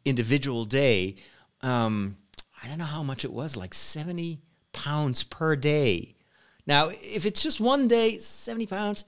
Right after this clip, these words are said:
okay, it's, it's not cheap, but okay, well, I, if you go to an amusement park, you would probably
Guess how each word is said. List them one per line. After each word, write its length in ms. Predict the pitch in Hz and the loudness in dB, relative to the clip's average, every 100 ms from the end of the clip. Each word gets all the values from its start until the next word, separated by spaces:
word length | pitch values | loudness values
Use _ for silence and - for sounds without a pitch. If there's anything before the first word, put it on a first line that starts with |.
| - | -8
okay, 480 | 196 208 220 233 - - | -4 0 0 0 -2 2
it's, 360 | 170 - - - _ _ _ - _ | 2 2 -4 -6 _ _ _ -20 _
it's 280 | 160 160 165 | 0 0 -2
not 280 | 170 202 208 | 0 2 2
cheap, 460 | - 196 214 - - - - - _ _ - | 4 4 2 -2 -14 -20 -20 -20 _ _ 2
but 500 | 156 143 131 117 - | 6 6 6 2 0
okay, 360 | 143 165 - 107 | 2 2 2 -2
well, 340 | 127 98 113 - | 0 0 0 -2
I, 220 | 110 104 - - | -4 -4 -8 -10
if 680 | 127 - 117 120 - 127 | -10 -8 -6 -6 -6 -6
you 60 | 131 | 0
go 160 | 135 131 | 2 2
to 140 | 131 | 2
an 80 | 120 | 2
amusement 480 | 120 147 143 143 - | 4 2 2 -2 2
park, 360 | 120 120 120 | 4 4 2
you 60 | 139 | -2
would 160 | 143 | -2
probably 540 | - 110 113 107 110 | -4 -4 -2 0 -2